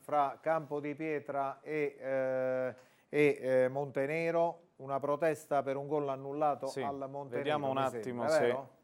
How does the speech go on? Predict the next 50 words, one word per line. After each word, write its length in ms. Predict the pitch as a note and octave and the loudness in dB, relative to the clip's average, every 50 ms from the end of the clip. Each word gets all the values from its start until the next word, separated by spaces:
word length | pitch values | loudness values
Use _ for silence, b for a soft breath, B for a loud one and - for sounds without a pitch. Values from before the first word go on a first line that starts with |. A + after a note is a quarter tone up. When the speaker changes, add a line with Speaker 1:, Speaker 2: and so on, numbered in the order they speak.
| _ _ | _ _
Speaker 2:
c'è 160 | - - A2+ | -8 -6 -6
stato 300 | - - - C3 B2 B2 | -4 0 0 0 0 0
inviato. 760 | B2+ B2 B2 A#2+ D3 E3+ F3 F3+ F3 F3 E3+ - F3 E3 D#3 | -4 -6 -6 -6 -2 0 2 2 2 2 0 2 0 0 0
Sì, 300 | - - - F#3+ D3 B2 | 0 0 0 2 2 4
ecco 260 | A#2 D#3 D3+ - D#3 | 2 2 0 0 -4
qua, 160 | B2+ C3 B2 | -2 -2 -2
in 80 | B2 A#2+ | -2 -2
tempo 340 | A#2+ F3 F3+ E3 C3+ D#3 D3+ | -2 -4 -4 -4 -2 -2 -2
reale 460 | D3+ E3+ F#3 F#3+ F#3 E3+ D3+ C#3+ C#3 | 0 2 4 4 4 4 4 2 0
un 180 | C3+ D3 D3 | 0 -2 -2
gol 220 | D3 F3+ F#3+ F#3 E3 | 0 2 4 4 4
annullato 580 | D3+ C#3+ D3 D3 D3+ E3 F3 E3+ D#3+ - D#3+ | 4 2 2 -2 -2 2 4 2 4 4 2
al 240 | D3+ C#3+ C#3 C#3 C#3 | 0 2 2 0 -2
Montenero 720 | C#3+ D#3 F#3 G3 F#3+ E3+ - E3+ D#3+ D3+ D#3+ D3+ C3+ B2+ A#2+ | -2 -2 -2 -2 -2 -2 -2 -2 -2 -2 0 0 0 0 2
che 60 | A#2 | 2
ha 60 | A#2+ | 0
scatenato 400 | A2+ - C3+ B2+ C3+ D3+ D#3 C#3 | 0 0 -2 -2 0 0 0 2
le 100 | C3 B2 | 0 0
proteste 420 | G#2+ B2 B2 C3 D#3 C#3+ - - | 2 2 4 4 4 2 2 0
da 120 | B2+ A#2+ A#2+ | 0 2 4
parte 320 | A#2+ D3 C#3+ C#3+ - C#3+ | 4 4 4 2 2 0
ospite. 500 | C#3 B2+ A2 G2+ - - A2 G#2 A#2+ A#2 B B B B B B B | 2 2 2 0 -4 -8 -4 -4 -4 -4 B B B B B B B
E 60 | B | B
allora 240 | C3+ D#3 F3+ D#3 C#3 | 4 4 6 6 6
vedete 380 | B2+ D#3+ F3 E3+ D#3 A#2+ B2 A#2 | 6 4 2 2 2 2 2 0
questo 320 | D3 F3 F3 - - D#3 | 0 -2 -2 0 0 2
pallone 500 | B2+ D3 C#3+ D3 D3+ D3 B2+ A#2 A2+ A2+ | 4 4 4 4 2 0 0 0 -2 -6
smistato 760 | G#2+ A#2+ B2+ C3 C#3 C3 - - - F#3 F3+ E3+ - D3 C3 | -6 -6 -6 -6 -6 -6 -4 2 6 6 6 6 6 2 0
dalla 280 | B2+ D3 D3+ D3+ D3 C3+ | 2 2 2 4 2 0
sinistra 760 | B2+ - - D3 D#3 D#3+ D3 A#2+ - - - - B2 A#2+ G#2+ B B B B B B B B | 0 -2 -8 -10 -8 -8 -10 -10 -12 -14 -6 -2 0 0 0 B B B B B B B B
da 300 | B A#2 - F3 F3 E3+ | B 0 6 6 6 6
Pezzotta, 720 | E3+ - - D#3+ D3+ D#3 - - F#3+ E3 C3+ A#2+ - - B2+ | 6 4 -2 -4 -4 -4 -6 -2 2 2 2 0 -2 -6 -8
il 100 | A#2+ - | -8 -4
quale 360 | - F#3 F#3 E3+ D#3 C#3+ C3+ | 0 2 2 2 2 0 -2
frena 340 | - - F3+ G3+ G3 F3+ D#3 | -2 -4 -2 -2 0 2 2
la 140 | C#3 C3 B2 | 2 2 2
propria 320 | C#3+ D#3+ - D3 C3 B2+ | 2 -2 0 0 -2 -2
corsa, 500 | - D3 B2+ G#2+ G2+ - - - C3+ B2 | -2 -4 -4 -6 -6 -8 -6 -2 -2 0
poi 160 | B2 F3 F3 | 2 0 0
si 140 | C#3+ - C#3 | 0 -2 -2
porta 340 | B2 F3+ E3 - - - C3+ | 0 0 0 0 0 -2 -2
il 180 | B2 B2 B2+ - | 0 0 -2 0
pallone 360 | - D#3 D3+ F3+ G3 F3+ D3+ | 2 2 2 2 0 -2 -2
sul 240 | C3 - - D#3+ D3+ | -4 -6 -8 -8 -4
destro. 300 | C#3 C#3 A#2 A2 - E3+ | 0 0 0 0 0 -4
Ecco 160 | D#3+ D3+ - | -4 -2 -4
il 60 | D3 C#3+ | -4 -2
momento 360 | D3+ E3 F#3 G#3 F#3+ - D#3+ | -2 -4 -4 -4 -4 -2 0
da 120 | C3+ C#3 | 2 2
analizzare, 760 | C3+ C3 C3+ C3 C3+ C3+ B2+ A#2 B2+ B2+ A2 G2 G2 A2+ A#2 | 2 2 0 -4 -4 -6 -6 0 2 4 4 4 2 0 -2